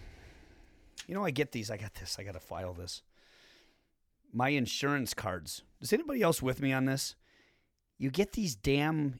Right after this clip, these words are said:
insurance cards in the mail, like, constantly that you have to, mine you have to peel out, like a little kindergartner. I gotta peel 'em, and then you, it's your proof of insurance. Insurance identification card. I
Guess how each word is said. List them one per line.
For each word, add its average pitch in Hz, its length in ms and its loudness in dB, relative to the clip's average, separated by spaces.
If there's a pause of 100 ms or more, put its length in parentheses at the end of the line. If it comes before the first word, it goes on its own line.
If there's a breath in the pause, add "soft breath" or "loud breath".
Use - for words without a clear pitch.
insurance 143 680 0
cards 110 360 0
in 107 100 -2
the 104 80 0
mail, 101 360 0
like, 92 260 -6
constantly 131 760 0
that 95 200 -4
you 113 100 0
have 113 260 2
to, 101 180 -4
mine 151 280 6
you 160 80 4
have 135 200 2
to - 200 0 (560 loud breath)
peel 175 320 2
out, 131 260 2 (440)
like - 140 -10
a 120 40 -2
little 127 200 2
kindergartner. 143 680 4
I 120 60 4
gotta 117 160 4
peel 135 380 2
'em, 156 180 2 (320 soft breath)
and 120 120 4
then 127 120 4
you, 113 340 2
it's - 160 -6
your 165 80 6
proof - 280 0
of 123 120 -4
insurance. 101 500 -4 (420)
Insurance 180 680 2
identification 135 880 0
card. 95 320 -4 (420 soft breath)
I - 20 -20